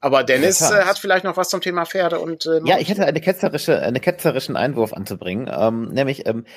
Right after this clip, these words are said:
Speaker 2: ich habe ja noch relativ lange schon Rollen gespielt und ich habe jetzt, äh, außer ich habe nie Pendragon gespielt, das muss man jetzt rein statistisch unbedingt erwähnt haben, aber ich habe zweimal erlebt, dass jemand eine Lanze eingesetzt hat auf einem Pferd. Zweimal. Das machen Leute nicht so oft. Interess-, Gelegenheit
Speaker 1: Sträflich
Speaker 2: dazu.
Speaker 1: vernachlässigt.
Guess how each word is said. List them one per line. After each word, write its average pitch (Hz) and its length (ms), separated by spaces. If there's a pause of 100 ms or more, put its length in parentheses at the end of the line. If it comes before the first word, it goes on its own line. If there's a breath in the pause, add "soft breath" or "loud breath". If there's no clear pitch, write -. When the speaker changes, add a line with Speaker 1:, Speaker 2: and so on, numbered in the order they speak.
(140 loud breath)
Speaker 2:
ich - 100
habe 196 140
ja 202 40
noch 170 120
relativ 156 240
lange 156 180
schon 160 140
Rollen 147 260
gespielt 104 320
und 110 120
ich 117 100
habe 151 160
jetzt, - 240
äh, 120 260
außer - 320
ich 160 100
habe 160 120
nie 165 100
Pendragon 139 560
gespielt, 95 320
das - 140
muss 135 140
man 147 60
jetzt 135 280
rein 127 260
statistisch - 440
unbedingt 143 360
erwähnt 139 380
haben, 95 200 (260 loud breath)
aber - 120
ich 123 100
habe 156 120
zweimal 156 600
erlebt, 110 280
dass 117 160
jemand 123 420
eine 113 380
Lanze 113 420
eingesetzt 107 480
hat - 60
auf - 100
einem 92 180
Pferd. 82 380 (220)
Zweimal. 127 580 (380 loud breath)
Das - 180
machen 269 220
Leute 107 240
nicht 104 160
so 117 100
oft. - 340
Interess-, 156 360
Gelegenheit 214 400
Speaker 1:
Sträflich 196 240
Speaker 2:
dazu. 175 160
Speaker 1:
vernachlässigt. 135 600